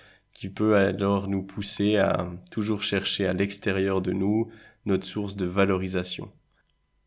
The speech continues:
Alors ce que Sénèque nous invite à faire ici, eh bien, c'est une très bonne leçon de confiance en soi et d'estime de soi,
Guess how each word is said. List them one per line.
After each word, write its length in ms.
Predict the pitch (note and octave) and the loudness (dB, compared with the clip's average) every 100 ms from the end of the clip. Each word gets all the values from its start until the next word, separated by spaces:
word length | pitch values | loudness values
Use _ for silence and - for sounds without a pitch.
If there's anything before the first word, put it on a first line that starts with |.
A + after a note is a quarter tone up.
| _ | _
Alors 220 | - F2+ - | -4 -4 -2
ce 100 | F#2+ | -4
que 160 | G#2 | -2
Sénèque 420 | G2 G#2 G2+ G#2 | 0 2 4 2
nous 160 | G#2 F#2+ | 0 0
invite 300 | F#2+ G#2 G2+ | 0 0 -2
à 80 | F2+ | -2
faire 340 | - G#2 G#2 | 0 0 0
ici, 300 | F#2+ - - | -4 -6 -2
eh 20 | |
bien, 140 | G2+ F#2 | 0 0
c'est 160 | F#2 | -2
une 100 | F2 | -4
très 180 | F2 - | -4 -4
bonne 240 | F#2+ F#2+ G2 | 0 0 2
leçon 440 | F#2+ - G2+ F#2+ | 0 -2 -2 -2
de 120 | F#2 | -2
confiance 540 | F#2 G2+ G2 F#2+ F2+ F#2 | -4 -6 -6 -4 -4 -4
en 60 | |
soi 340 | F2 - F2+ - | -6 -2 -2 -2
et 120 | - G#2 | -4 0
d'estime 440 | F#2+ F#2+ - F2 | 0 -2 -4 -4
de 80 | F2 | -4
soi, 440 | - G#2+ G#2+ A2 | -4 0 0 0